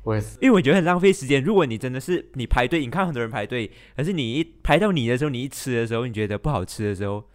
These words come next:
Speaker 1: 就觉得浪费青春。
Speaker 2: 浪费，浪费青春，浪费时间。
Speaker 1: 真的，我去，我去国外旅行的时候，好，我一个人，我一个人去旅行的时候，我都不会去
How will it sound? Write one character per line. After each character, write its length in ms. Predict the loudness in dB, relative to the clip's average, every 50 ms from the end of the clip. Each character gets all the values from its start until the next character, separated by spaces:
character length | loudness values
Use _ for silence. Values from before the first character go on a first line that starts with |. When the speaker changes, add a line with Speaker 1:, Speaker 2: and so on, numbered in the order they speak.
| _ _ -6
Speaker 1:
就 100 | -4 0
觉 80 | 4 4
得 80 | 4
浪 200 | 6 4 2 0
费 160 | 0 -2 -2 -2
青 160 | -2 -2 -2
春。 40 | 0
Speaker 2:
浪 80 | 2
费， 220 | 4 4 4 4 4
浪 160 | 2 2 2
费 60 | 0 0
青 220 | 0 0 0 2
春， 180 | 2 2 2 2
浪 140 | 2 0 0
费 120 | 0 -2
时 260 | -4 -6 -8 -10 -10
间。 300 | -8 -6 -6 -6 -6 -6 -10 -14 -6
Speaker 1:
真 220 | -2 -2 0 2 4
的， 340 | 6 6 6 6 2 0 -6 -14 -20 -14 -4
我 100 | -2 -2
去， 160 | 0 2 2 2
我 140 | 2 2
去 140 | 2 2 0
国 140 | 2 4 4
外 120 | 6 6
旅 140 | 4 4 0
行 200 | -2 -4 -6 -6
的 120 | -4 -6 -6
时 140 | -6 -8
候， 380 | -6 -2 -2 0 0 -2 -4 -8 -12 -18 -20 -20 -20 -20 -20 -20 -20 -20 -20 -20 -20 -12
好， 180 | -8 -6 -6 -4
我 220 | -6 -6 -8 -8 -10 -6
一 100 | -6 -4
个 140 | 0 2 2
人， 300 | 2 2 0 -2 -6 -6 -2
我 180 | 0 2 2
一 40 | 4
个 100 | 4 2
人 100 | 0 0
去 140 | -2 -4 -4
旅 100 | -4 -4 -4
行 180 | -4 -6 -8
的 100 | -8 -6
时 80 | -6 -4
候， 80 | -2
我 140 | -2 -2 -2
都 140 | -2 -2 -4
不 180 | -4 -6 -6 -6
会 180 | -4 -4 -4 -4
去 460 | -4 -6 -4 -4 -4 -4 -4 -6